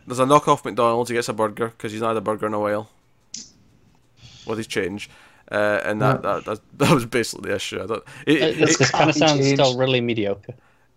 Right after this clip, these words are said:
Speaker 1: Yeah, it,
Speaker 2: Yeah.
Speaker 1: as I say, it's fine. Like, there's, there's no,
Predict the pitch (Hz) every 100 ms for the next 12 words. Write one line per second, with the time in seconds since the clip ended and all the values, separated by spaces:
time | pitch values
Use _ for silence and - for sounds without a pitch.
0 | _ - - - 226 170 170 165 220 185
1 | 175 - 143 - 180 147 110 - 143 -
2 | - - 147 143 156 156